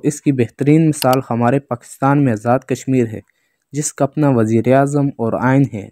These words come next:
लेकिन वो पाकिस्तान के साथ चलता है। प्यूटन ने अहमद केडिरोव को चेचनिया का लीडर बना दिया। दो हज़ार तीन में अहमद केडिरोव एक तकरीब में धमाके में शहीद हो गए, जिसके बाद उसके बेटे रमज़ान केडिरोव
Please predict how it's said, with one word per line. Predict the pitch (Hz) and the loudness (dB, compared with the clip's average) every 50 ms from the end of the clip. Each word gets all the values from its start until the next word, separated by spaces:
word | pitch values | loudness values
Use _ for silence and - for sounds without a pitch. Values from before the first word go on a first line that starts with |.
| _ - | _ -8
लेकिन | 120 127 127 - 147 147 143 | -6 -6 -4 -4 -2 -2 -2
वो | 139 135 | -2 -4
पाकिस्तान | - 131 123 _ - - - - - 135 139 143 143 | -4 -8 -10 _ -12 -18 -16 -6 -2 0 0 0 0
के | 135 127 | -2 -4
साथ | - - - 131 131 - _ | -6 -2 -2 -2 -2 -2 _
चलता | - 117 110 - - 113 | -12 -12 -12 -10 -8 -8
है। | 110 101 95 _ _ _ _ _ _ _ _ _ _ | -8 -8 -10 _ _ _ _ _ _ _ _ _ _
प्यूटन | - 147 143 143 - 151 151 | 0 0 0 0 2 2 2
ने | 151 143 139 131 | 4 2 2 0
अहमद | - - 139 123 123 151 151 147 - | -2 -6 -8 -4 -2 -2 -2 -2 -2
केडिरोव | _ - 127 123 120 120 117 117 123 143 - | _ 0 0 0 2 0 2 2 2 2 0
को | - - 123 | -2 -8 -8
चेचनिया | - - 131 - - - 147 143 135 | -6 -6 -10 -8 -6 -2 0 0 0
का | - 123 | 0 0
लीडर | 113 120 123 127 143 143 143 | 2 2 4 4 4 2 2
बना | 135 120 113 113 110 107 | 2 0 0 2 0 -2
दिया। | 107 110 104 - 98 - _ _ _ _ _ _ _ - 135 | -2 -4 -6 -6 -8 -10 _ _ _ _ _ _ _ -10 0
दो | 131 135 143 147 | 2 4 4 4
हज़ार | 139 139 127 123 - _ - | 4 2 0 0 0 _ -2
तीन | 151 151 151 151 143 | 2 2 4 4 4
में | 135 131 | 4 2
अहमद | - - - 139 139 - - - 143 139 - | 0 -4 -6 -6 -6 -6 -4 -4 -4 -4 -6
केडिरोव | - - 117 117 113 117 117 120 123 135 135 139 127 | -2 -2 0 0 0 0 2 2 2 2 2 0 -2
एक | 120 120 _ - | -2 -4 _ -10
तकरीब | 123 117 - 127 127 135 143 143 | -10 -6 -2 0 2 2 2 2
में | 143 139 127 123 | 2 0 0 0
धमाके | 117 - 110 107 107 107 - _ - 135 | -2 -4 -4 -4 -4 -4 -6 _ -4 0
में | 135 135 127 123 | 2 2 2 0
शहीद | - - 107 113 123 139 143 | -2 -2 2 2 4 4 4
हो | 123 104 101 | 2 0 0
गए, | 101 95 - _ _ _ _ _ _ _ _ - | -4 -10 -12 _ _ _ _ _ _ _ _ -4
जिसके | 127 135 135 - - 139 135 | -4 -4 -4 -2 -4 -2 0
बाद | 131 127 123 127 127 | 2 2 2 2 0
उसके | 131 - - - 120 113 | -4 -8 -6 -6 -6 -2
बेटे | 113 117 120 120 - 131 131 | 2 0 0 2 2 -2 0
रमज़ान | 127 117 113 110 107 120 123 135 139 147 143 | 0 0 -2 -2 0 0 2 2 2 0 0
केडिरोव | - 110 110 110 113 107 117 117 123 127 - | -2 -4 -4 -4 -4 0 2 2 2 0 -2